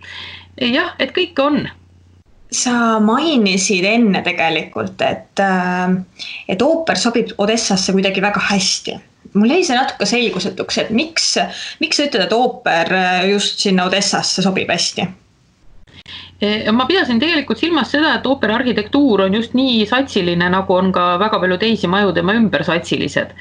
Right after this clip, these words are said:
Speaker 1: Aga ma ütleksin ka seda, et noh, et üldse,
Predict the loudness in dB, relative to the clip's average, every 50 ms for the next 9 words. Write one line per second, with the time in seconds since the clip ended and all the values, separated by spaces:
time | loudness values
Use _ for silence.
0 | -10 -8 -6 -4 -4 -4 -2 -2 0 0 2 2 2 0 0 -2 -6 -4 -4 -2
1 | -2 -2 0 0 0 0 0 0 0 -2 -4 -4 -2 -2 0 0 -2 -4 -4 -4
2 | -2 -2 -2 0 -2